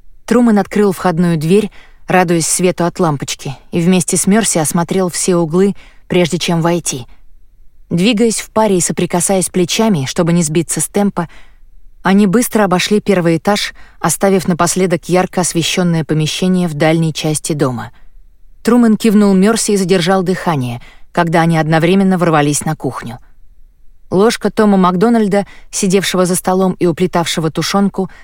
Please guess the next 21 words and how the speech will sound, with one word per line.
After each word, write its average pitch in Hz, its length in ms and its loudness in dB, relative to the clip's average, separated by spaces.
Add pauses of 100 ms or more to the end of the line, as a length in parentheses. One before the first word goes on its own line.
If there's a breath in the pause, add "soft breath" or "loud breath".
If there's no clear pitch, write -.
(160 soft breath)
застыла 214 520 2
на 190 140 2
полпути 185 520 -2
ко 170 140 -2
рту. 147 300 -6 (640)
Мерси 226 360 2
взяла 202 300 2
Макдональда 185 560 2
на 175 140 2
мушку, 220 400 0 (260 soft breath)
пока 185 240 -2
Трумэн 208 400 2
осматривал 170 580 -2
помещение. 143 680 -4 (800)
В 160 100 -2
бороде 185 400 2
хозяина 185 540 2
ранчо 202 320 2
запутались 180 560 0
мясные 175 420 0
волокна. 151 560 -2